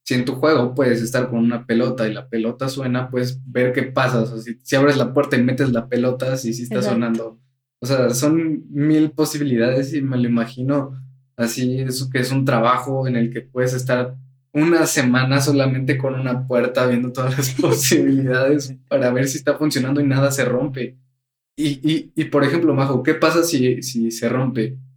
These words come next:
Speaker 1: O sea, si,
Speaker 2: Si
Speaker 1: si
Speaker 2: se
Speaker 1: no
Speaker 2: rompe,
Speaker 1: suena bien.
Speaker 2: pues entonces hablas con el, el developer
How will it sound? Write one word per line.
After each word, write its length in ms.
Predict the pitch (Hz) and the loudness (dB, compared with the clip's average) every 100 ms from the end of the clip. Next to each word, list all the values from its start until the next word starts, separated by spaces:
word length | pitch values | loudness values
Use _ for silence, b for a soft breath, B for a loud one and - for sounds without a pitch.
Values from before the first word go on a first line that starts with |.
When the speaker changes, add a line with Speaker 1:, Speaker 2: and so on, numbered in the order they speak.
| - - _ _ _ _ _ _ | -20 -20 _ _ _ _ _ _
Speaker 1:
O 40 | - | -6
sea, 140 | 233 | -4
si, 140 | 254 | 0
Speaker 2:
Si 80 | 247 | 0
Speaker 1:
si 60 | 254 | 2
Speaker 2:
se 140 | - | 2
Speaker 1:
no 100 | - | 4
Speaker 2:
rompe, 180 | - - | 2 4
Speaker 1:
suena 220 | 120 226 | 2 2
bien. 260 | 220 104 - _ _ _ _ _ _ _ _ | 0 -4 -10 _ _ _ _ _ _ _ _
Speaker 2:
pues 200 | 254 240 | 2 4
entonces 360 | 247 240 226 226 | 4 2 0 2
hablas 400 | 226 233 233 - | 2 2 0 0
con 580 | 233 208 202 196 190 - | 0 2 2 0 -4 -2
el, 280 | 208 202 180 | -2 -2 -2
el 220 | 202 196 | -2 -2
developer 760 | 208 208 220 220 214 226 339 | -2 0 0 0 -2 -4 -6